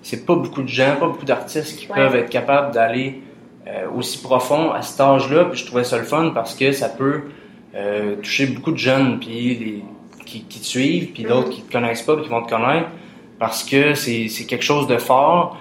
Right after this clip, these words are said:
Speaker 2: Ouais.
Speaker 1: Euh, puis c'est, c'est des relations, c'est, comme tu disais, c'est des relations des fois que tu vis, des, des choses que tu vis dans la, dans tous les jours qui peuvent venir difficiles, puis en t'écoutant, ben, ils vont avoir une voix, tu sais, parce que souvent, à dix-neuf ans,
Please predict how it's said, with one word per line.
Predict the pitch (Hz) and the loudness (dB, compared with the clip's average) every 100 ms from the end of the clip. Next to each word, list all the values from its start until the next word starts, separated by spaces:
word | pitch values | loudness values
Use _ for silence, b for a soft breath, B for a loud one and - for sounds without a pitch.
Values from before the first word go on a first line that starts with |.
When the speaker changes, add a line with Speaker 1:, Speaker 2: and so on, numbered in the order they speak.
| B | B
Speaker 2:
Ouais. | 190 | -6
Speaker 1:
Euh, | 107 110 110 | 0 0 0
puis | 101 | -2
c'est, | 120 113 | -4 -6
c'est | - | -6
des | 117 117 | 0 4
relations, | 123 120 117 139 151 151 | 6 4 4 2 4 2
c'est, | - - - | -2 -10 -4
comme | 131 | -4
tu | - 117 | -4 -2
disais, | 131 | 0
c'est | 135 123 | 0 0
des | 117 | 2
relations | 117 113 113 139 | 2 2 0 0
des | 120 | 0
fois | - 127 | -2 -4
que | |
tu | - 110 | -6 -8
vis, | 127 147 | -4 -2
des, | 127 | -2
des | 117 117 113 | -4 -8 -10
choses | 135 - | -10 -8
que | |
tu | 120 123 | -8 -6
vis | 127 | -4
dans | 120 | -2
la, | 107 80 73 73 | -2 -4 -6 -14
dans | 104 110 - | -12 -12 -8
tous | 123 | -2
les | 117 | -2
jours | 113 143 156 | 0 2 0
qui | - 131 139 143 B B B B - | -2 -2 -2 -4 B B B B 2
peuvent | 117 | 4
venir | 117 135 131 | 4 2 2
difficiles, | 123 - - 147 156 131 | -2 -6 -2 2 4 2
puis | - 107 113 | -4 -6 -6
en | 107 110 | -6 -8
t'écoutant, | - - - 139 147 | -10 -8 0 2 2
ben, | |
ils | 117 | 2
vont | 113 110 | 2 2
avoir | 110 123 | 4 4
une | 123 110 | 4 0
voix, | 117 123 117 | 2 2 2
tu | - | -4
sais, | 117 | -6
parce | 107 | -6
que | - | -6
souvent, | 117 120 139 | -6 0 2
à | 139 | 2
dix-neuf | - 117 117 | 0 -2 0
ans, | 143 147 | 0 0